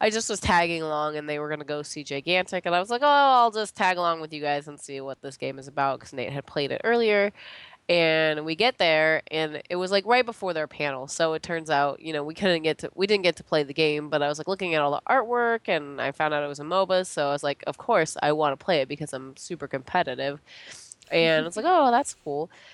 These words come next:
Speaker 1: And so we had to reschedule our appointment 'cause, you know, they had to do their panel or whatever, which is totally fine. And then they found out that Bitch Team Alpha was there, and I don't know exactly how or why we became so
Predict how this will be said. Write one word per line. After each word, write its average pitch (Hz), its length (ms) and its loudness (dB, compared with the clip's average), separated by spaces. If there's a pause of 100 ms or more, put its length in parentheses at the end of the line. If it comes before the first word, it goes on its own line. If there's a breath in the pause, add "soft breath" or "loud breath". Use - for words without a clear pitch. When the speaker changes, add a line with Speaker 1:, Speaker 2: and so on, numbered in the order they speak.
(160 loud breath)
Speaker 1:
And 208 100 0
so 269 100 4
we 269 100 4
had 262 100 4
to 262 80 -4
reschedule 185 640 -2
our 165 120 2
appointment 151 480 -6
'cause, - 160 -14
you 202 100 -2
know, 160 120 2
they 160 120 2
had 165 220 0
to 175 80 -12
do 170 140 -6
their 180 160 -2
panel 156 420 -2
or 156 100 -4
whatever, 147 440 -2
which 160 160 -10
is 233 100 -12
totally 139 360 -6
fine. 139 420 -4 (500 soft breath)
And 170 220 0
then 160 460 0 (580)
they 180 320 2
found 196 340 2
out 170 460 2 (260)
that 147 380 0 (460)
Bitch 185 220 -10
Team 165 200 -6
Alpha 185 300 2
was 160 160 -8
there, 160 200 2
and 180 120 -2
I 254 340 4
don't 359 360 2
know 277 240 4
exactly 240 640 0
how 214 600 0
or 196 420 -4
why 190 600 2
we 190 320 -12
became 175 480 -8
so 160 800 -4